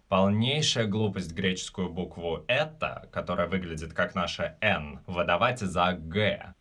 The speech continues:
И схоже, традиция уничтожать «с» или «ос» или «ус» на конце тоже не имеет смысла.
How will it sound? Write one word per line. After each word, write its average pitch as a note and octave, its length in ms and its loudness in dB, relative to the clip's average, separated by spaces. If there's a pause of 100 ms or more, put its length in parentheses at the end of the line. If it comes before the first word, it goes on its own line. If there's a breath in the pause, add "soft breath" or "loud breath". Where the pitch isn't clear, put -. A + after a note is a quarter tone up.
И D#2+ 160 -2
схоже, D3 640 0
традиция F#2 540 -2
уничтожать F2 680 -2
«с» C#3+ 360 0
или D2+ 300 -6
«ос» C3 340 2
или D2+ 120 -4
«ус» A#2 340 -4
на A2+ 140 0
конце G2 640 0
тоже G#2+ 320 -2
не F2+ 120 2
имеет F#2 300 0
смысла. - 880 -4